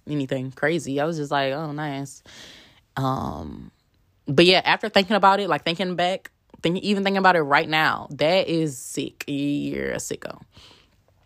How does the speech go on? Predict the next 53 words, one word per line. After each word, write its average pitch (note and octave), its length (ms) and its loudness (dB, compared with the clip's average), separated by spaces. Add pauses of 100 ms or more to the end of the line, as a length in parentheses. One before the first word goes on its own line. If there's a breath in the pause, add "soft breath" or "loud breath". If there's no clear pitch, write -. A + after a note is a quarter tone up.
(240)
And B3+ 180 2
so G3 460 4 (320 loud breath)
he G#3+ 80 -6
sent C#4+ 160 4
the D4 80 6
penis A#3 320 2
pic, G3+ 300 6
and F#3 120 6
he's, A3 160 6
like, F#3+ 140 6
looking F3 260 2
at F#3 100 6
me, F3 100 4
looking F3 200 4
at E3+ 80 6
it, E3 60 4
and, D#3+ 100 2
I, D3+ 80 4
and E3+ 140 2
then F#3+ 180 2
I F#3 200 8
was A#3 140 0
just F#3 220 0
like, F3 320 4
"Oh, E3+ 220 2
nice." D#3+ 480 -4
And D#3 200 -6
then D#3 460 -6
he, E3+ 160 -6
like, E3+ 160 0
sending, D#3+ 280 -4
like, C#3+ 140 -2
a C3 100 0
bunch C#3+ 340 -4
of D3 320 -2 (680 soft breath)
emojis, D3+ 800 4
like, C#3 280 4
"When D3 140 2
I'ma D3 120 4
make C#3 220 0
love?" D#3 420 6
Like, C#3+ 160 4
"When D3 100 2
are D3+ 60 0
we D#3+ 60 0
gonna C3+ 160 -2
make B2+ 200 -2
love?" C#3+ 720 6
<laughs> A#2+ 100 4
Like, F3 440 4 (300)
I - 160 -4
was G4+ 200 4
like, C#4+ 760 4